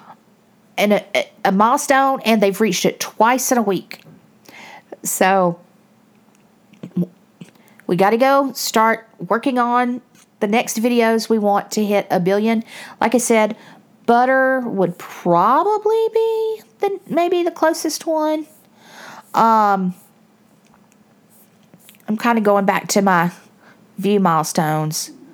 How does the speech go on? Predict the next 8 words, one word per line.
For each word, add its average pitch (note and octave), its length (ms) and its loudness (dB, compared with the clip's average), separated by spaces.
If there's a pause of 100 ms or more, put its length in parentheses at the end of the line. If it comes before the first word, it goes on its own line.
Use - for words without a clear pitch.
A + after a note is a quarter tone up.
(640)
Um, F3+ 580 0 (2250)
I C#4+ 80 -2
think G4+ 220 -2
it'd G#4 100 -2
probably F4+ 300 2
be F4 160 2
butter D4+ 340 2
next. - 680 -4